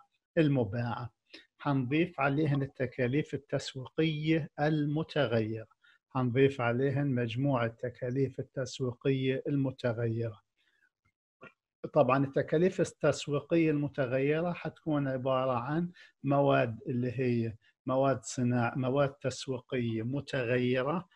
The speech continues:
وأجور تسويقية متغيرة، ومصاريف تسويقية متغيرة. مجموع المصاريف الصناعية، التكاليف الصناعية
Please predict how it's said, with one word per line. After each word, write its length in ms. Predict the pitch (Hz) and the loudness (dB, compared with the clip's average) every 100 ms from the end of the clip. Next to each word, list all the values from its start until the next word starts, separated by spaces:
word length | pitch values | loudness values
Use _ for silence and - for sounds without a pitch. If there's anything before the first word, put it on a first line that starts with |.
| _ - | _ -6
وأجور 480 | 127 135 156 143 120 | -2 0 2 2 0
تسويقية 1000 | - 156 - - 139 139 - 131 117 117 | -2 -2 -2 -2 0 0 2 4 4 2
متغيرة، 920 | 127 139 143 131 135 131 131 135 143 - | 0 -2 -2 0 2 2 2 0 -2 -4
ومصاريف 680 | 131 127 127 - 123 139 135 - | -4 -2 -4 -4 0 0 0 -4
تسويقية 680 | 131 - 120 117 139 131 120 | -6 -4 -6 -4 -2 0 0
متغيرة. 640 | 117 - 104 104 110 104 _ _ - - - | 0 -4 -8 -10 -16 -18 _ _ -20 -20 -6
مجموع 600 | 131 131 107 156 196 175 | -2 -2 0 4 6 6
المصاريف 840 | 180 170 170 - 147 123 117 113 139 | 6 4 2 0 0 2 2 0 -6
الصناعية، 920 | - - 143 147 143 127 117 110 107 | -8 -4 0 2 2 0 -2 -2 -6
التكاليف 600 | - 131 - 147 147 147 | -4 -6 -2 0 0 -2
الصناعية 680 | - 143 135 113 110 113 | -6 -4 -2 -2 -4 -8